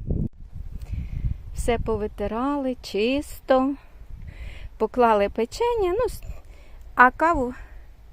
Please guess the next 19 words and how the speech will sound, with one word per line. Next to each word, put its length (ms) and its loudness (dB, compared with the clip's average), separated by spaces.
дала 300 4
попити. 640 -8
Ну, 180 -2
забули 500 2
стаканчики. 840 -4
Ось 120 2
бачите, 400 2
ми 160 -2
декілька 560 2
днів 380 -2
тут 160 -2
були. 460 -2
Все 240 0
в 60 -4
нас 220 -2
забрато 600 -4
і 100 -2
кава 400 -2
випита. 600 -8